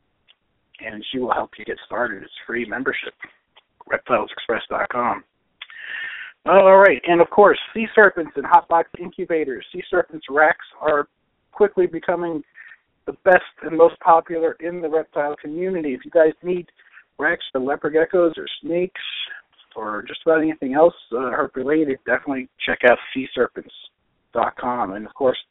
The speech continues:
their incubators are hot box incubators. I like the hot box incubators. They have the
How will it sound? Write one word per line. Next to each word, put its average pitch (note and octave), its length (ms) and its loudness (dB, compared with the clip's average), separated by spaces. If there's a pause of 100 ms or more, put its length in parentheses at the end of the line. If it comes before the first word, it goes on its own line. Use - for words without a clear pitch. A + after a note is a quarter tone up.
(120)
their - 180 -4
incubators C3+ 540 -4
are A#2 60 -2
hot C#3 220 -2
box C3+ 240 -6
incubators. - 480 -6 (840)
I - 80 -2
like D#3+ 200 6
the C#3+ 60 0
hot D#3 140 0
box B2 240 -6
incubators. G#2+ 580 -12
They B2 100 -6
have A#2+ 160 -8
the A2 240 -10